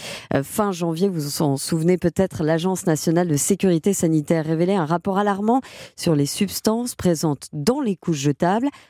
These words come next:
à l'intérieur des dérivés de pétrole, du glyphosate. Mais jusqu'ici, aucun nom de marque n'a été dévoilé. Quentin Guimin, papa d'une petite fille de vingt mois, veut que ça change. Marguerite Lefebvre vient de le joindre pour Europe un.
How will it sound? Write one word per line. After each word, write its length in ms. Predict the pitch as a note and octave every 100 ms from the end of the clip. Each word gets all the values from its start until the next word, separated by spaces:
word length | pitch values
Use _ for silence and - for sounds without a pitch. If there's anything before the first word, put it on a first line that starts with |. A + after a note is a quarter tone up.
| _
à 120 | D3+
l'intérieur 640 | D#3 C#3 D3 D3 D#3+ G#3+ F#3
des 120 | D3
dérivés 340 | D#3 D3+ C#3+
de 40 | -
pétrole, 380 | D#3 - G#3+
du 100 | F3
glyphosate. 680 | D3 F3 G#3+ G3 E3 F3 - - - - -
Mais 80 | C#3
jusqu'ici, 500 | E3+ - E3+ - G3+
aucun 220 | - F3
nom 160 | D#3+
de 80 | D3+
marque 320 | E3+ F3+ -
n'a 300 | C#3+ C#3+ D3
été 200 | D#3 D3+
dévoilé. 460 | D#3+ E3+ F3 F#3+ A#3
Quentin 400 | - A3 A3 A3
Guimin, 380 | F3 E3+ E3 D#3
papa 260 | F#3 A3
d'une 220 | G3 F3 D#3
petite 320 | G#3+ F#3+ -
fille 140 | A3
de 40 | F3
vingt 140 | E3+
mois, 200 | D#3+ F3+ - - -
veut 200 | C3 F3+
que 100 | -
ça 160 | - D#3+
change. 320 | - G3 F3
Marguerite 400 | F3 D#3 E3 D3
Lefebvre 300 | D3 - E3
vient 120 | D3+
de 100 | D3
le 60 | C3
joindre 280 | B2+ D3+ C#3+
pour 160 | C#3
Europe 320 | A#2+ A#2+ -
un. 80 | C3